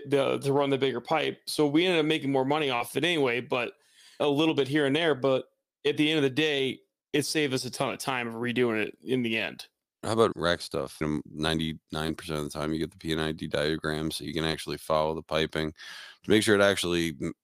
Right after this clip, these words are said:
Speaker 2: makes sense on the print, but also makes sense with what they're doing. Because sometimes, like, I, I've heard of, I had s-, someone said there was a hot gas line that got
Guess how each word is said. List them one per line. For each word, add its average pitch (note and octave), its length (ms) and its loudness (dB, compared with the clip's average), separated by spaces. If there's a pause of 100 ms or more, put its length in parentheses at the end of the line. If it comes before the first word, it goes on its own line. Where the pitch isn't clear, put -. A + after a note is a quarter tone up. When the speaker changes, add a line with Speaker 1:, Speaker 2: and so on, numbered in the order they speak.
Speaker 2:
makes F2 300 -2
sense E2+ 260 0
on E2 120 0
the D2+ 80 -4
print, F#2 320 2
but D#2 80 -4
also D#2 400 -4
makes D2 280 -6
sense D2 380 -6
with D2 180 -8 (100)
what - 200 -6
they're E2+ 160 0
doing. A1+ 320 -12 (520)
Because E2+ 200 -2
sometimes, F2 540 2
like, E2 260 -2
I, E2 200 0
I've D#2+ 120 -2
heard E2+ 220 0
of, D#2+ 300 -4
I D2+ 100 -6
had D#2+ 160 -2 (200)
s-, - 160 -2 (440)
someone B2 320 -2
said G#2 240 -6
there F2+ 120 -2
was F2 220 -4
a D2 180 -4 (800)
hot A2 200 -2
gas A2 380 2
line G#2 520 2 (360)
that E2 260 -4
got F2 320 2